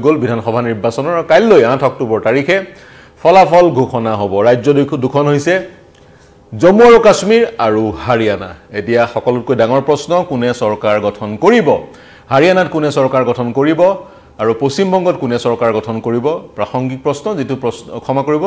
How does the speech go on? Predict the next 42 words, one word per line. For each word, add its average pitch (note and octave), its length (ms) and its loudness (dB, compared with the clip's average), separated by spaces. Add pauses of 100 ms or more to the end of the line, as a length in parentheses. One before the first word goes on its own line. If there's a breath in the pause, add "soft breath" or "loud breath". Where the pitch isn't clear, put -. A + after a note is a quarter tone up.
(140)
জম্মু D#3+ 200 0
কাশ্মীৰত D3+ 380 -2
কোনে B2+ 160 -6
ক-, A#2 400 -6
চৰকাৰ A2 320 -2
গঠন F#2+ 220 -10
কৰিব? F2+ 240 -12 (180)
দুইটা G#2 220 -4
প্ৰশ্নৰ C3 400 -4
উত্তৰ C#3 240 -4
আমি B2 180 -4
কাইলৈ A2+ 380 -4
পাম C3 240 -4
আৰু E3+ 120 -4
কাইলৈ, C#3 360 -2 (760 loud breath)
আহ, A#2 580 0
আঠ, E3 200 -4
আহ, B2+ 760 -2 (160)
গণনা A2+ 500 -2
আৰম্ভ C3+ 260 -2
হ'ব C#3 180 0 (120)
ৰাতিপুৱাৰ C#3 420 0
পৰা F#3+ 140 0
আৰু F3 140 -2
প্ৰায় E3 340 2 (280)
এঘাৰ, A2+ 380 0
চাৰে C#3 300 0
এঘাৰ B2+ 240 0
বজাৰ B2 400 2 (240)
ভিতৰত D#3 340 4
আমি C#3+ 220 -2
ট্ৰেণ্ডটো A#2+ 440 -6
গম A#2 200 -4
পাম C#3+ 220 -4
আৰু F#3+ 140 2 (520 loud breath)
কোন F#3+ 160 2
দলে A3 180 8
চৰকাৰ D#3+ 340 4
গঠন D3 320 0
কৰিবলৈ C3+ 320 2
গৈ A#2+ 160 2
আছে, A#2+ 220 2